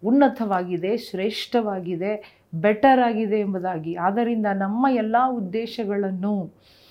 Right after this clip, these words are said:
ಅನಿಸಿಕೆಗಳನ್ನು, ಆಸೆಗಳನ್ನು, ಮಾರ್ಗಗಳನ್ನು ನಾವು ದೇವರಿಗೆ ಒಪ್ಪಿಸಿಕೊಡುವಾಗ ದೇವರು ತನ್ನ ಆಲೋಚನೆ ಪ್ರಕಾರವಾಗಿ ತನ್ನ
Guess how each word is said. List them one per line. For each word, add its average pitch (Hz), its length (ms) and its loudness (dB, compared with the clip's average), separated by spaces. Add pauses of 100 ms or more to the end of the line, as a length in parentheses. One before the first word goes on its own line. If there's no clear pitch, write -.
(220)
ಅನಿಸಿಕೆಗಳನ್ನು, 208 1080 2
ಆಸೆಗಳನ್ನು, 208 1000 0
ಮಾರ್ಗಗಳನ್ನು 208 1200 0 (320)
ನಾವು 175 180 -4
ದೇವರಿಗೆ 208 500 2
ಒಪ್ಪಿಸಿಕೊಡುವಾಗ 190 1080 0 (260)
ದೇವರು 202 360 0
ತನ್ನ 220 400 -2
ಆಲೋಚನೆ 240 600 0
ಪ್ರಕಾರವಾಗಿ 185 1080 -2 (380)
ತನ್ನ 285 320 4